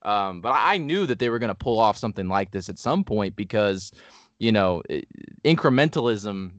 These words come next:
is the strategy, and it's, it's the only way to do it, because if you try to overtly enforce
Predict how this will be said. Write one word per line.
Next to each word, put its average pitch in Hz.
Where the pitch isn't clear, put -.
is 101
the -
strategy, 95
and 95
it's, 101
it's -
the 110
only 120
way 113
to 107
do 120
it, 120
because 101
if 101
you 107
try 131
to 123
overtly 113
enforce 117